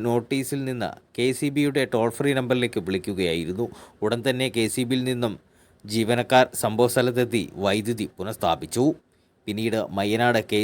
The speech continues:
സി ബിയിലെ ഉദ്യോഗസ്ഥരും ജീവനക്കാരും മയ്യനാട് ശാസ്താംകോവിലെ സ്കൂളിലെത്തി സ്കൂളച്ചമായ സുലേഖ ടീച്ചറുടെ സാന്നിധ്യത്തിൽ ഇഷ മരിയയ്ക്ക്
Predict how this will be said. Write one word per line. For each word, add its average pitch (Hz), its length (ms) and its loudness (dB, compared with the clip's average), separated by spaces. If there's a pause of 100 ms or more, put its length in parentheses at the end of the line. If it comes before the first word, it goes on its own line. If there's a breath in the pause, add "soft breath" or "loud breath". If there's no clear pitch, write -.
സി 127 160 0
ബിയിലെ 120 220 2 (120)
ഉദ്യോഗസ്ഥരും 117 600 0 (120)
ജീവനക്കാരും 107 640 0
മയ്യനാട് 110 480 0
ശാസ്താംകോവിലെ 113 800 0
സ്കൂളിലെത്തി 104 580 -2 (500 loud breath)
സ്കൂളച്ചമായ 170 840 6 (200)
സുലേഖ 131 420 2
ടീച്ചറുടെ 135 460 2 (340)
സാന്നിധ്യത്തിൽ 120 680 -2 (140)
ഇഷ 117 240 -2
മരിയയ്ക്ക് 117 420 -2